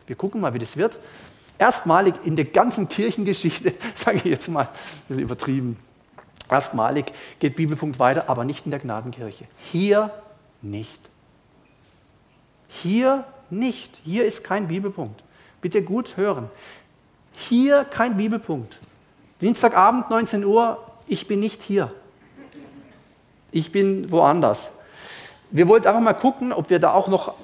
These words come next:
weiter auch Menschen erreichen können. Und natürlich kann man, so wie wir jetzt aus anderen Gemeinden hierher kommen, können wir dann aus allen möglichen Kirchen und Gemeinden dahin gehen. K L vier. Klingt ganz spannend, die Abkürzung heißt einfach nur Kirche Landwattenstraße vier. Stimmt's?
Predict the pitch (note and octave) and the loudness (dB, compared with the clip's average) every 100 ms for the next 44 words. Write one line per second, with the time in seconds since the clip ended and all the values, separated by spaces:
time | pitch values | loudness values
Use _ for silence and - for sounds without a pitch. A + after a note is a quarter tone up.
0 | - D#3+ G3 G#3+ F3+ - - E3 F3+ F#3+ | 0 4 4 2 0 -2 -6 -4 -2 -2
1 | F#3+ E3 D#3 G3+ A3 F#3 F#3 G3 G3+ D3+ | 0 2 4 2 -2 -6 -2 -2 0 -2
2 | D3+ E3 F#3 E3 D3+ C3+ D3+ D3 C3+ D3+ | 0 -2 -2 -2 -2 -2 -2 -2 -2 -2
3 | D#3 - C#3 C#3+ C#3 B2+ B2 B2 C#3 D#3+ | -4 -4 -2 -2 -2 -4 -6 -6 -6 -4
4 | F3+ F3 E3+ E3 C#3+ C3 A#2+ B2+ D#3 E3+ | -4 -4 -6 -6 -6 -4 -2 -2 -2 -6
5 | - - - C#3 - - - - C3+ D3 | -14 -20 -6 -4 -4 -14 -16 -4 -2 0
6 | C#3+ C#3+ D#3 - D#3+ E3 D3 C#3+ C3+ C3 | 0 -2 -6 -4 -6 -4 -8 -6 -4 -4
7 | B2 C3 - - - C#3 C#3 F3+ E3+ C#3+ | -4 -12 -14 -20 -4 0 2 0 -2 -4
8 | A#2+ G#2 - - - F3+ E3+ F3 C#3+ - | -8 -10 -16 -8 -2 0 0 -2 -4 -8
9 | C#3+ A2 F#2 - - _ _ _ _ _ | -8 -8 -10 -18 -20 _ _ _ _ _
10 | _ - C#3+ C#3 C#3+ D3 - - B2+ E3 | _ -4 -2 2 0 0 -6 -2 0 0
11 | D3+ C3+ - D#3 - D3+ C#3+ - C#3 D3+ | 0 -2 -4 -6 -4 -2 -2 -2 -4 -4
12 | D3 C#3+ D#3 - - - - - E3 F3+ | -6 -4 -4 -6 -20 -20 -14 -2 0 0
13 | G3 G3 G3 - - A#2+ C3 E3+ - D#3 | -2 -4 -6 -14 -6 -4 -4 -6 -6 -8
14 | D#3 D#3 - C3 A#2 - B2+ C#3 A2+ G2+ | -8 -12 -10 -6 -6 -6 -10 -8 -8 -8
15 | - G#3 - | -4 -4 -4